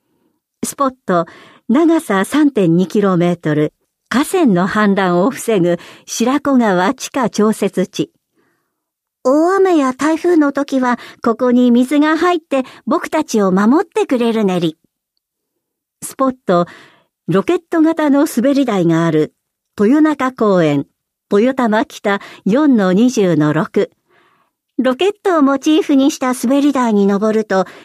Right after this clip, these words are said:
気分は宇宙飛行士、テイクオフねり。フード、美味しいお菓子がたくさん、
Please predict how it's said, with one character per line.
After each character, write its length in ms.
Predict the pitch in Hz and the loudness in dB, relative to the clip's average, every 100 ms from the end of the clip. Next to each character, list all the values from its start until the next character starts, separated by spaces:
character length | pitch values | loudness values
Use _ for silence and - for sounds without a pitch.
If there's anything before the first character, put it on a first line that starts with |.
| _ | _
気 160 | 269 233 | -2 0
分 200 | 214 180 | 0 0
は 200 | 175 165 - | -2 -4 -8
宇 140 | 208 226 | -4 -2
宙 280 | - 311 349 | 0 -2 -2
飛 140 | - | -2
行 220 | 359 370 | -2 0
士、 240 | - - - _ _ | 0 -4 -8 _ _
テ 160 | 262 320 | -2 -2
イ 80 | |
ク 200 | 330 381 | 0 -2
オ 60 | 427 | 0
フ 160 | - 370 | 0 0
ね 140 | 277 | 2
り。 180 | 220 - _ _ _ _ _ _ _ _ _ _ _ - | -2 -4 _ _ _ _ _ _ _ _ _ _ _ -4
フ 200 | 254 214 | 0 0
ー 20 | |
ド、 180 | 165 - _ - - _ _ - | 0 -6 _ -20 -20 _ _ -2
美 180 | 226 | 0
味 20 | 320 | 0
し 220 | - 359 | 0 0
い 40 | |
お 40 | 330 294 | 0 -4
菓 140 | 330 330 | -6 -4
子 140 | 233 | -2
が 160 | 208 - | -2 -2
た 160 | 226 | -4
く 80 | 240 | -4
さ 240 | - 262 | -4 -2
ん、 100 | 262 | -2